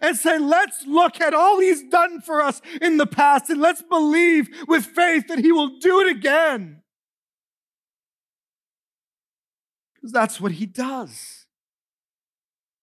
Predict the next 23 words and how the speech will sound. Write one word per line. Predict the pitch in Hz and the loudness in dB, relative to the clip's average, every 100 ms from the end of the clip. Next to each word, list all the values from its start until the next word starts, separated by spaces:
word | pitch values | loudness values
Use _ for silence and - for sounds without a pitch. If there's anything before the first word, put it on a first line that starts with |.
| _ _ _ _ _ _ _ _ | _ _ _ _ _ _ _ _
Now, | 208 | -10
here's | 165 226 - | -6 -6 -6
what | 185 | -6
I | 180 | -6
get | 160 190 | -6 -10
from | 196 156 | -10 -14
Habakkuk's | 156 208 185 156 - | -12 -12 -14 -18 -20
prayer | - 196 196 185 | -14 -10 -10 -10
in | 165 | -12
this | 165 170 | -14 -14
similar | - 220 208 180 | -12 -10 -10 -12
context | 151 - 190 214 147 135 - | -14 -16 -16 -16 -20 -20 -20
to | 143 | -10
ours. | 143 165 185 214 _ _ _ _ _ _ _ _ _ _ _ _ _ _ _ _ _ _ _ _ - | -8 -8 -12 _ _ _ _ _ _ _ _ _ _ _ _ _ _ _ _ _ _ _ _ _ -8
Enough | 185 233 - | -2 -2 -4
with | 320 220 | -8 -6
our | 214 | -6
pride. | - - 226 294 165 | -8 -8 -6 -6 -6
Enough | 202 202 247 - | -6 -6 -6 -8
with | 240 | -10
our | 220 220 | -8 -6
empty | 226 247 - | -6 -8 -10
talking. | 233 - 220 285 220 143 | -12 -4 -2 -2 -8 -14